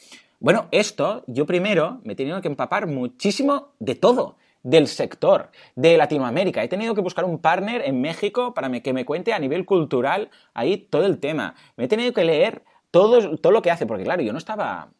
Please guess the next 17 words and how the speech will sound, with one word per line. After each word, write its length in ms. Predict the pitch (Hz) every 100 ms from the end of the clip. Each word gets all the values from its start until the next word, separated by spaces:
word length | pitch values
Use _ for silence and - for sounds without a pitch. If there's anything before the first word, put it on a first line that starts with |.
| -
familiarizado 840 | - 127 117 98 92 85 131 220 214
con 300 | 117 107 -
software 460 | - 139 107 123 113
de 80 |
gestión 440 | 117 127 - 127 117
de 80 | 110
flotas 600 | 120 113 117 113 110 104
de, 320 | 110 107 98 - _ -
de 120 | 120
autocares, 640 | 123 135 127 120 - - -
por 120 | 104
decir 260 | 101 104
algo, 260 | 92 67 -
¿no? 160 | - 185 - -
A 140 | - 135
todo 260 | 156 185 220
esto 460 | 165 - 104 -